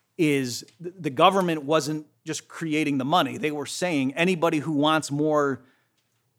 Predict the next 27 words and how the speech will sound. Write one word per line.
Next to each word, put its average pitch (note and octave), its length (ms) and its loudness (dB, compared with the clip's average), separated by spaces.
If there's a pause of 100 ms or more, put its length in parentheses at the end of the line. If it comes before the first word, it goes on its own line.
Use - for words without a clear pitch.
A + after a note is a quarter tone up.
dollars, B2 760 2 (480)
you B2 140 -12
bring, D#3 640 0
you D3 100 -6
know, B2 60 -4
bring D#3+ 200 -2
the E3+ 80 0
U D#3+ 200 2
S - 180 0
Mint D#3 480 -2 (560)
a B2 80 -10
certain D#3 320 0
weight D3+ 160 2
of B2 100 -6
gold, C3 520 4 (200)
and C3 140 -4
we D3 100 0
will C#3 100 -4
stamp E3 420 -4
them D3+ 140 -2
into D3 400 -2
gold D3+ 300 2
coin, D3+ 400 0
you C#3 60 -2
know, A#2+ 80 -4
official C#3+ 580 -2 (680)
currency, C3 640 0